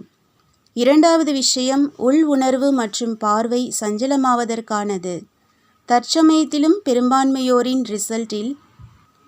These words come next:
எண்ணத்தில், கனவில், காரியத்தில் உள் உணர்வு மற்றும் பார்வை சஞ்சலப்படுகிறது என்று ஐம்பது சதவீதம்,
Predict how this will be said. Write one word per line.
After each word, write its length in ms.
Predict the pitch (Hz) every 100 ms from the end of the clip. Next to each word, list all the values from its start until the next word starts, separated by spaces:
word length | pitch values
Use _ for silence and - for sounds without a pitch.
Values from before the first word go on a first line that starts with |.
| _ _ _ _ -
எண்ணத்தில், 640 | 233 254 285 285 277 285 302
கனவில், 560 | - 226 226 240 269 277 269
காரியத்தில் 760 | 220 214 226 247 247 240 254 262
உள் 240 | - 240 277
உணர்வு 440 | 269 262 262 254 285
மற்றும் 400 | 247 - 214 208
பார்வை 420 | 208 208 214 233 247
சஞ்சலப்படுகிறது 1080 | 226 202 208 262 262 214 202 202 202 196 202
என்று 380 | 185 196 196 233 311 _ _ _ _ -
ஐம்பது 440 | 214 269 302 285
சதவீதம், 640 | 277 233 214 247 269 254